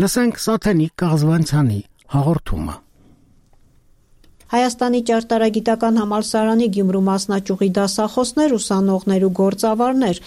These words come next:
Speaker 2: ընդհանուր քսաներկու հոգի մեղադրյալի աթոռին են հայտնվել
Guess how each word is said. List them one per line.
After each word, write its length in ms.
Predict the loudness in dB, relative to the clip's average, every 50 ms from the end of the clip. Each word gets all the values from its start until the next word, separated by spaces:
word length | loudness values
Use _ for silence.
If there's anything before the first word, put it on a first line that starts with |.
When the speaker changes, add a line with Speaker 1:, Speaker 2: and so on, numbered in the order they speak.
| -20 -20 -10 -4 -2
Speaker 2:
ընդհանուր 460 | 0 0 2 2 2 2 2 0 -2 -6
քսաներկու 540 | -6 -4 -2 0 0 0 0 0 0 -2 0 0
հոգի 260 | 0 0 0 0 0 2
մեղադրյալի 640 | 0 0 0 0 0 0 0 0 0 2 2 2 2
աթոռին 480 | 0 0 -2 0 0 0 0 2 2 0 0
են 100 | 2 0
հայտնվել 460 | 0 0 0 0 0 2 2 2 0